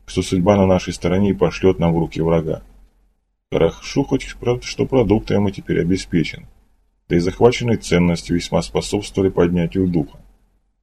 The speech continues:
Сказал бы мне кто пораньше, что придётся убивать не по долгу присяги, не для самозащиты, а в буквальном смысле ради пропитания, не поверил бы. Теперь же не чувствую и тени раскаяния.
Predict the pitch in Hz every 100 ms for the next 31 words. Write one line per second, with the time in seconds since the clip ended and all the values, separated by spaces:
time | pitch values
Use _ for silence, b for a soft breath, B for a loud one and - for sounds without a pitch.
0 | _ _ - - 131 185 135 104 107 -
1 | 98 - 95 117 107 - - 92 90 92
2 | 95 95 90 90 101 95 92 90 95 113
3 | 98 87 98 98 - 90 80 - - -
4 | _ 92 101 101 - 104 101 101 - 113
5 | 98 95 104 120 117 113 104 - 123 117
6 | 104 101 104 101 107 113 - 107 87 71
7 | - _ _ - 90 113 120 151 135 90
8 | - - - - _ _ _ _ _ _
9 | _ _ _ - 113 190 175 135 123 143
10 | 139 - 120 120 123 95 82 82 - 85
11 | 76